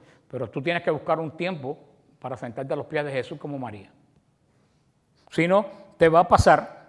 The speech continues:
lo que, lo que pasa ahora. Esta gente que siempre está sirviendo y no se sientan a escuchar la palabra,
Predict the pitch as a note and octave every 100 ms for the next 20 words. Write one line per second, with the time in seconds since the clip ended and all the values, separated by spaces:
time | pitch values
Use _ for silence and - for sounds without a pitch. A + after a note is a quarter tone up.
0 | _ _ - C#3+ C3 C3 C3+ C3 B2+ C#3+
1 | - D#3 C#3 C3+ G3 G3 E3+ G3+ E3 C3
2 | E3+ E3+ D#3+ E3+ D3 D#3 B2+ A#2 B2 D3
3 | - E3 E3+ C3+ B2 A#2 A2+ E3 E3+ E3+
4 | A3 G#3+